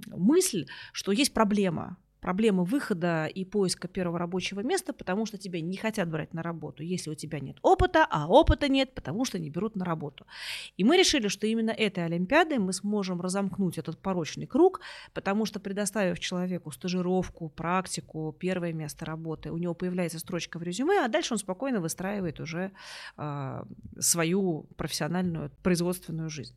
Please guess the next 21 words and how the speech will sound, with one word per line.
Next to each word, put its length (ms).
И 260
шесть 520
лет 160
назад, 520
э, 600
олимпиада 500
стартовала, 800
исходя 360
из 120
того, 260
что 320
она 260
практикоориентированная. 760
То 760
есть 120
это 360
олимпиада, 500
которая 420
проверяет 580
прежде 300
всего 540